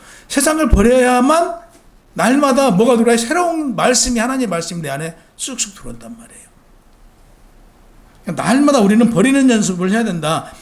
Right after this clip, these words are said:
우리가 버리면 소욕을 우리를 지배하지 못해요.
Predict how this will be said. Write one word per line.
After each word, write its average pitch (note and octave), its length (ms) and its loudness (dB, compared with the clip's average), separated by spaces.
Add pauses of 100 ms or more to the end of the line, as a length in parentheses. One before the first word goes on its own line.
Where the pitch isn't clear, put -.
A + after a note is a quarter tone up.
(280)
우리가 B3 280 0
버리면 C4 680 2 (360)
소욕을 D#4 960 -2 (320)
우리를 A#3 240 2
지배하지 F#3 440 0
못해요. B2 380 -12